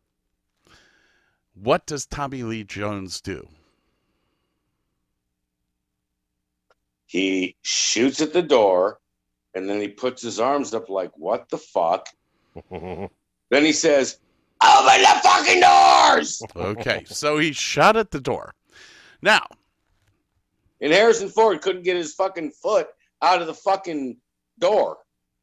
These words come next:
Speaker 1: Okie dokie, we're here now. So,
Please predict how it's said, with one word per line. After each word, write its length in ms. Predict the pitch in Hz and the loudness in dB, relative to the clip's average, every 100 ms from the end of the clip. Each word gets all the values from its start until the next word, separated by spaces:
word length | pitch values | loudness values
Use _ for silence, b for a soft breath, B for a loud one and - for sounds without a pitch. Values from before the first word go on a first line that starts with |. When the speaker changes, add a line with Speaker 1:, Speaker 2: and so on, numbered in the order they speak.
| - | -2
Speaker 1:
Okie 180 | 175 202 _ _ _ _ 196 - _ | -2 -4 _ _ _ _ -20 -20 _
dokie, 960 | 113 87 - _ _ _ - 50 50 - | -14 -14 -16 _ _ _ -20 -18 -18 -14
we're 220 | 95 147 | -10 -8
here 640 | - - - 175 95 65 | -10 -20 -16 -10 -10 -10
now. 520 | 50 50 50 50 113 113 b b b | -14 -18 -16 -14 -16 -18 b b b
So, 400 | - 302 254 - | -4 2 2 2